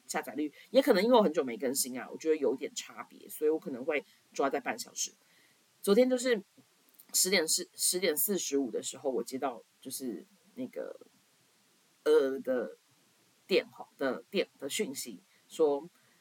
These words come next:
哎，他说：“嘿，老奶奶。”因为我，他前一天晚上约我喝酒，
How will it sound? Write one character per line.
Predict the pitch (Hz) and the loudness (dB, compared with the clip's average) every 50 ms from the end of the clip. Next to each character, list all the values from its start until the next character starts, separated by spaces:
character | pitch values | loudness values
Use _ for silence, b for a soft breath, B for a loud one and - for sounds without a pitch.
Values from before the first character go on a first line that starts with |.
| b b b _ _ - | b b b _ _ -4
哎， | 135 120 104 | -2 -2 -2
他 | - - 160 | -2 -4 -2
说 | 156 160 156 - | 0 0 0 2
：“嘿， | 196 180 147 127 135 139 | 4 4 4 2 2 -2
老 | - 139 143 | -2 -2 -2
奶 | 151 143 131 | 0 -2 -4
奶。” | 120 123 120 - - - | -6 -8 -10 -14 -14 -8
因 | - 170 | -2 0
为 | 190 196 | 2 4
我， | 180 143 127 - - - | 4 4 2 0 -8 -4
他 | - 247 254 | 0 0 0
前 | 254 - - 170 151 | 2 2 2 2 2
一 | 170 | 4
天 | 208 196 185 | 2 2 2
晚 | 151 143 | 0 0
上 | 160 165 156 | -2 -2 2
约 | 151 156 | 6 6
我 | 151 127 120 | 6 6 4
喝 | - 151 131 131 139 | 0 -6 -6 -6 -6
酒， | - - 110 85 | -4 -6 -6 -6